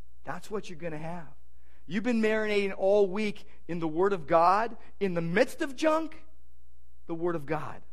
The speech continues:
will overcome it. Be working. Last thing, be waiting. Be waiting. By God's will, be anticipating Christ's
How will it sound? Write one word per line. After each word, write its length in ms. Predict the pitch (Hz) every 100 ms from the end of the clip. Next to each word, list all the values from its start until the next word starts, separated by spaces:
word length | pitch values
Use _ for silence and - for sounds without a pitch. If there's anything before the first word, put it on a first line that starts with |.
| - -
will 120 | 127
overcome 420 | 123 104 - - -
it. 180 | - - - - - - - - - - - - - - - - - - - - - -
Be 80 | 135
working. 320 | 147 151 117 - - - - - - - - - - - - - -
Last 300 | 170 180 -
thing, 200 | 165 127
be 140 | 185
waiting. 520 | 147 156 175 165 170 - - - - - - - - - - - - - -
Be 120 | 139
waiting. 400 | 208 202 202 170
By 160 | 175 196
God's 420 | 190 190 233 -
will, 540 | 170 185 180 175 175 - - - - - - - -
be 200 | - 247
anticipating 760 | 254 - 240 220 - 214 196 196
Christ's 480 | - 208 208 -